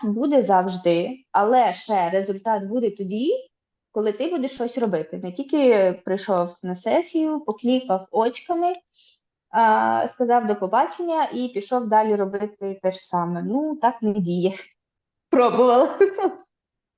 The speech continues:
Треба зміня-, е, змінювати свої дії, свої думки. І, в принципі, якщо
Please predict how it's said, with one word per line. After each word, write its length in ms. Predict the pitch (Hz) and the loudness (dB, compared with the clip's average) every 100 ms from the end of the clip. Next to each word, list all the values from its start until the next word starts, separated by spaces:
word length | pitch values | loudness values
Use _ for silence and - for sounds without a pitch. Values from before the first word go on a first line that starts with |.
| _ _ - | _ _ 2
Треба 560 | 233 311 339 330 285 | 4 6 6 6 6
зміня-, 520 | 269 233 240 240 269 - | 4 2 4 6 4 6
е, 240 | 233 233 | 4 4
змінювати 640 | 220 240 262 254 233 226 233 | 2 2 4 2 0 -4 -12
свої 560 | - 208 220 247 330 | -6 -4 -2 -2 -2
дії, 480 | 240 254 302 311 294 | -2 -2 0 0 -2
свої 380 | 285 220 233 254 | -4 -4 0 0
думки. 600 | 226 214 - 247 277 277 - - | -2 -6 -4 0 0 -2 -8 -16
І, 60 | |
в 60 | 202 | -10
принципі, 420 | - 277 330 262 233 | -2 -2 -2 -4 -2
якщо 560 | 202 - 240 208 170 | -2 -2 2 2 2